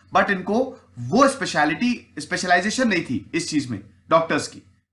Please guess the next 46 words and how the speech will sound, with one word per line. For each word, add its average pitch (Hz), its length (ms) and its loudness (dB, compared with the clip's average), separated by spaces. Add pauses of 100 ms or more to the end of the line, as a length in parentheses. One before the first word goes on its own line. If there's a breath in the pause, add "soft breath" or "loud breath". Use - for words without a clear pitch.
(180)
तो 151 80 2
इनको 160 160 0
बड़े 165 160 2
हॉस्पिटल 170 380 -2
ले 170 80 -4
जाना 156 220 -4
था। - 220 -14 (300)
कोई 208 200 6
सर्जन 185 340 0
वहां 170 180 2
पे 175 120 -6
नहीं 160 140 -4
था। - 220 -18 (680)
अब 139 100 2
ये 170 60 2
सुबह 175 220 0
दस 185 160 2
घट-, 175 240 -2
ब-, 135 320 -2
दस 175 80 4
बजे 175 220 -4
की 185 100 -8
घटना, 170 280 -4 (1800)
काफी 165 280 4
ज्यादा 180 220 2
टाइम 180 260 0
वेस्ट 175 260 -4
हो 175 100 0
रहा 170 140 2
था, 165 240 -10 (760)
खून 185 220 0
बहता 156 260 0
जा 185 140 2
रहा 180 140 4
था। 175 260 -8 (340)
ये 156 80 2
फ्रस्ट्रेट 180 460 -2
हो 180 100 -2
गई 175 120 -2
थी 170 120 -8
कि 175 100 -6
अब 156 160 -2
होगा 196 200 0
क्या। 202 440 -2 (380 soft breath)
Time 214 340 4 (460)
is 208 300 0